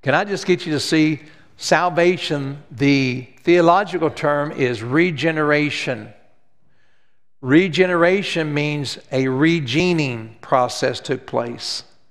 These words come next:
Only God can do that.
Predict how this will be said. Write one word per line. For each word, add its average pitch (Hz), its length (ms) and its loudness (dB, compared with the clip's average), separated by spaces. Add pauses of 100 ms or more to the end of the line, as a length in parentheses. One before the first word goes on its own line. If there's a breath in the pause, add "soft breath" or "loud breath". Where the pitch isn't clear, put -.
(720)
Only 196 420 4
God 147 760 2
can 143 280 -4
do 156 220 0
that. 117 380 -4